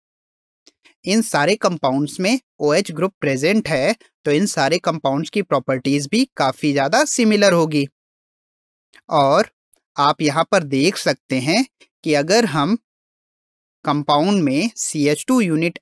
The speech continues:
ऐड करते हैं, तो हमें इस सीरीज का नेक्स्ट मेंबर मिल जाता है और ये सारे कंपाउंड्स आपस में एक group of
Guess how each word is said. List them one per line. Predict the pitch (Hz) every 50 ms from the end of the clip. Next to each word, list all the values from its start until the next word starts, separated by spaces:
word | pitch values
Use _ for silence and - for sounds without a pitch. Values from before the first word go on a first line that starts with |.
| _
ऐड | - 147 151 170 208 220
करते | - - 147 131 - - 139
हैं, | 135 139 127 175 202 269 - - _ _ _ _ _ _ _
तो | - 156
हमें | 147 143 180 190 170 143 131 143 185 220 - _ _ _ _ _ _
इस | 185 214 214
सीरीज | - - - 160 147 147 151 175 196 180
का | - - 139 135 160 208 - _ _ _ _ _
नेक्स्ट | 147 151 160 170 208 - - - - - -
मेंबर | 151 147 139 151 156 185 247 330 - - _ 226
मिल | 226 220 208
जाता | 190 175 156 147 - 156 143
है | 131 120 127 117 - _ _ _ _ _ _ _ _ _ _ _
और | 180 165 151 147 165 220 - - _ _ _ _ _ _
ये | 147 156 190 226 254
सारे | - - - 147 143 151 185
कंपाउंड्स | 196 - 180 165 156 - 143 131 127 127 147 202 - - - - _ _ _ -
आपस | 151 151 - _ 202 214 214 - -
में | 156 147 165 208 240 - _ _ _ _ _ -
एक | 165 175 208 - _ _ _ _ _ _ -
group | 151 160 180 - _ 202 208 240
of | -